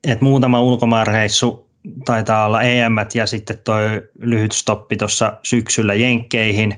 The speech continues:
Mut menestystä on täällä tullut, että sä oot nyt voittanut Pro Tourin useampanakin vuotena putkeen ja sait kruunun tuolla Oulussa, pitkään haaveilema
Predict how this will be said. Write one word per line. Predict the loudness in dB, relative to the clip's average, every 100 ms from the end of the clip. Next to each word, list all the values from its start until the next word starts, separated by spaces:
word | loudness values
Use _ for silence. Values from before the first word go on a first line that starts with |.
| -4
Mut | -2 0
menestystä | 0 2 0 0 -2 0 -2
on | 0
täällä | 0 0 0
tullut, | 2 2 4 2 0 -6 -8
että | -6 -2
sä |
oot | 0
nyt | 0 0
voittanut | 0 0 -2 -2
Pro | 0 2 2
Tourin | 2 2 2
useampanakin | 2 2 0 0 0 0 -2 -4 -8 _ _ 0
vuotena | 0 2 0
putkeen | 0 0 0 -4 0 2 2 0 -4 _ -20 -20 -20 _
ja | 0 0 -2 -4
sait | -2 -2
kruunun | 0 2 6 6 4 4
tuolla | 4 4 4
Oulussa, | 4 4 2 0 0 -2 -6 _ _ _ _ -4
pitkään | -2 -2 -2 0
haaveilema | 2 2 2 0 0 0 -2 -6